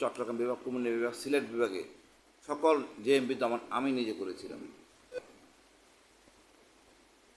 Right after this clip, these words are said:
আমার অপরাধ, আমি বিএনপিকে সুবিধা দিয়েছিলাম, জঙ্গি দমন করে সমস্যাটা সমাধান করেছিলাম। আমার সাথে গুলজার ছেলে মারা গেছে, আমি বেঁচে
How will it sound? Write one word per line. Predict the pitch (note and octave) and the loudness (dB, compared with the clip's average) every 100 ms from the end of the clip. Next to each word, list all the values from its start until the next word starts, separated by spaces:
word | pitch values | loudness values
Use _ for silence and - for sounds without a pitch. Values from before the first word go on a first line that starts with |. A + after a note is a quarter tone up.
| - | -8
আমার | B2+ C#3 B2+ | 0 2 2
অপরাধ, | C#3 F3 - - - - - - - | 4 4 2 -12 -18 -20 -20 -20 -20
আমি | G#2+ A2+ G2 | -12 -10 -4
বিএনপিকে | C3 B2 B2 C3 B2 - | -4 -2 -6 -8 -8 -6
সুবিধা | B2 B2+ A2+ | -2 2 2
দিয়েছিলাম, | G#2 F#2+ F#2+ F2+ F#2 | 0 -4 -6 -6 -4
জঙ্গি | G2+ A2 | -2 -2
দমন | G#2 G#2+ G#2 | -2 -4 -4
করে | C3 C3+ | -2 -2
সমস্যাটা | A2 G#2 G2+ F#2 | -6 -8 -10 -8
সমাধান | A2 A2+ G2+ F#2+ | -6 -6 -6 -6
করেছিলাম। | F2 - C2+ A1+ - - - - - - | -8 -8 -12 -14 -18 -20 -20 -20 -20 -6
আমার | A#2 A#2 | -4 -4
সাথে | A#2 C3 G2+ | -4 -6 -4
গুলজার | A#2+ B2+ B2 | 0 2 2
ছেলে | C#3 C3+ | 0 0
মারা | B2 C3 | 0 0
গেছে, | B2+ B2 - - - - - - - - - - - | -4 -8 -14 -18 -20 -20 -20 -20 -20 -20 -20 -20 -18
আমি | G#2+ G#2+ | -8 2
বেঁচে | C3+ C#3 | 2 6